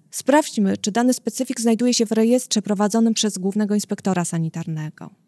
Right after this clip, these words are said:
Dokładnie przeczytajmy informacje na opakowaniu lub ulotce. Powinno być tam wyraźnie zaznaczone, że jest to suplement diety. Musi być podany jego skład, informacje dotyczące stosowania, sposób przechowywania, dane producenta.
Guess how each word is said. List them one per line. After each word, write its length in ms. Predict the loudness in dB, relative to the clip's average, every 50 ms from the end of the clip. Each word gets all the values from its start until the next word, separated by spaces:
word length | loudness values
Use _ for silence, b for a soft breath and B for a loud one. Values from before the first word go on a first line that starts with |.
| _ _ _ _ _ _ _ _ _
Dokładnie 400 | 0 0 2 4 4 4 4 4
przeczytajmy 540 | 2 0 0 0 0 0 2 4 6 4 4
informacje 520 | 4 2 0 2 2 4 4 4 2 2
na 100 | 2 2
opakowaniu 540 | 2 0 -2 -4 -2 0 0 2 2 2 2
lub 140 | 0 -2 -2
ulotce. 680 | -2 -2 0 -2 -2 -4 -8 -16 _ -12 -12 -12 -14 -14 _ _ _ _ _ _ _ _ _
Powinno 340 | _ 0 4 6 6 6 6
być 160 | 4 0 0
tam 200 | 2 4 2 4
wyraźnie 500 | 4 4 4 4 4 4 4 2 2 2
zaznaczone, 580 | 2 -2 -2 -2 -2 -2 -2 -2 0 0 0 0
że 80 | 0
jest 120 | -2 -2 -2
to 80 | -4
suplement 460 | -6 -6 -4 -2 0 2 2 2 2 0
diety. 560 | -2 -2 -2 -2 -2 -2 -4 -10 -14 -14 -16 -18 _ _ _ _
Musi 240 | 2 2 2 4 2
być 140 | -2 -2 -2
podany 320 | -4 -2 0 2 2 2
jego 180 | 0 0 -2 -4
skład, 580 | -6 -6 -4 0 0 0 0 0 -4 -10 -20 _ _ _ _ _
informacje 520 | 2 4 4 4 4 4 4 4 2 0
dotyczące 480 | -2 -2 -4 -4 -4 -2 -2 -2 -2 -2
stosowania, 800 | -4 -4 -4 -2 -2 -2 -2 0 0 0 2 2 0 0 -2 -4 b b
sposób 380 | b -8 -2 0 0 0 0 -4
przechowywania, 880 | -4 -4 -4 -2 -2 -2 -2 -2 -2 0 0 2 2 0 0 -2 -4 -8 -6
dane 260 | -2 2 4 4 2
producenta. 760 | 2 0 -4 -2 -2 -6 -4 -6 -4 -4 -6 -6 -10 -14 -18